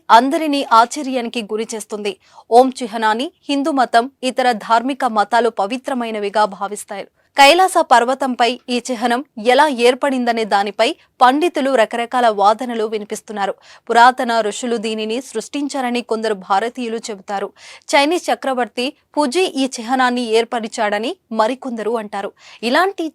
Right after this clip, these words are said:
చాలానే సిద్ధాంతాలు ప్రచారంలో ఉన్నాయి. కైలాస పర్వతం చుట్టూ ఉన్న ప్రాంతంలో మానస సరోవరం,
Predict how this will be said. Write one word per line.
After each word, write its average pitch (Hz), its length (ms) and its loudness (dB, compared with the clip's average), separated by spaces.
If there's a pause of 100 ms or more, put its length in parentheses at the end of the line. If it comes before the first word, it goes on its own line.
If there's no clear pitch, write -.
చాలానే 247 460 2 (240)
సిద్ధాంతాలు 262 600 -2 (100)
ప్రచారంలో 226 640 -6
ఉన్నాయి. 208 280 -10 (240)
కైలాస 359 400 4 (140)
పర్వతం 269 380 4 (100)
చుట్టూ 240 220 -4 (120)
ఉన్న 233 120 -2 (120)
ప్రాంతంలో 226 540 0 (300)
మానస 254 340 6 (160)
సరోవరం, 226 480 0